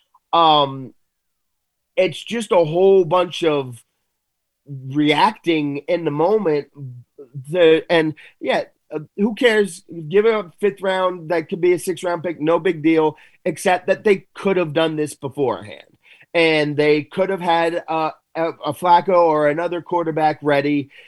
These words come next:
so that they'd be able to play this week. And they could have even played, uh, uh, taken over immediately and, and come in for the game, uh, against the Patriots.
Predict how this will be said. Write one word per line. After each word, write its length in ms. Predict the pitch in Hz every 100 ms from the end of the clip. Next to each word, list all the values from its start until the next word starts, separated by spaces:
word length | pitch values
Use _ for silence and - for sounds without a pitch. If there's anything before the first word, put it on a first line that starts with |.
| _
so 300 | - 180 151 147
that 220 | 151 127
they'd 200 | 156 139
be 160 | 151
able 160 | 147 139
to 80 | 139
play 240 | 151 143
this 260 | 131 131 -
week. 220 | 107 -
And 120 | 127
they 100 | 139
could 200 | - 190
have 120 | 196
even 340 | 185 180 180 170
played, 400 | 175 170 165 156
uh, 240 | 143 160 -
uh, 200 | 170 160 - _ - - - _ -
taken 300 | 190 165 170
over 300 | 170 151 160
immediately 760 | 147 160 170 151 135 147 143
and, 180 | 139 139
and 200 | 151 143
come 180 | 156 151
in 140 | 143 135
for 120 | 139
the 80 | 127
game, 440 | 131 135 135 135 - -
uh, 260 | 139 139 -
against 320 | 147 143 139
the 60 | 139
Patriots. 800 | 180 180 170 123 95 - _